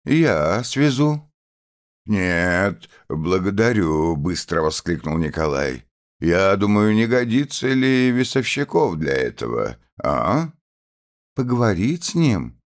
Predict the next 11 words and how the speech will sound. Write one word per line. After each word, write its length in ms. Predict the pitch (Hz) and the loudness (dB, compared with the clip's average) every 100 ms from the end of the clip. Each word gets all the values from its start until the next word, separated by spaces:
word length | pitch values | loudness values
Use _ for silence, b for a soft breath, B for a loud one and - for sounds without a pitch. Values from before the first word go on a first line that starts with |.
| _ | _
Вот 260 | - 107 113 | -2 -2 0
попробуйте-ка 920 | 113 117 104 85 71 - - 78 69 b b b | -2 0 0 0 -2 -6 -6 -4 -4 b b b
и 220 | 95 117 | 0 0
поучите 800 | 123 156 160 - 104 82 87 85 | 2 2 2 2 -2 -2 -2 0
его. 440 | 82 78 73 69 _ _ _ _ _ | 0 0 -2 -4 _ _ _ _ _
А 120 | 156 | -4
что 220 | 147 175 | 2 2
же 120 | 147 | 4
я-то 420 | 156 135 120 120 120 | 4 4 2 -2 -4
буду 440 | 123 120 127 120 b b | -2 -2 -2 -4 b b
делать?» 680 | - 110 120 120 117 - - | -2 2 2 2 -2 -6 -20